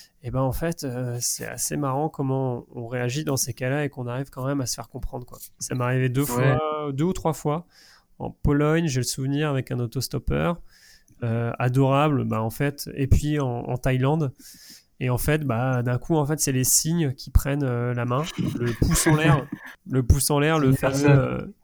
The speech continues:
Speaker 1: yes, euh, good, tu vois, bah, <laughs> il est international celui-ci. Donc, euh, bah, tu l'utilises tout le temps. Et puis, euh, tu,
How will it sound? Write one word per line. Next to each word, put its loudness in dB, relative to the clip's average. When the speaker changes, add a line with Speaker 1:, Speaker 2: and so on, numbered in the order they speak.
Speaker 1:
yes, 0
euh, -2
good, 2
tu -8
vois, 0
bah, -4
<laughs> -6
il 4
est 4
international 2
celui-ci. 0
Donc, 2
euh, 2
bah, -4
tu -4
l'utilises -2
tout -6
le -8
temps. 0
Et -2
puis, 2
euh, 2
tu, -8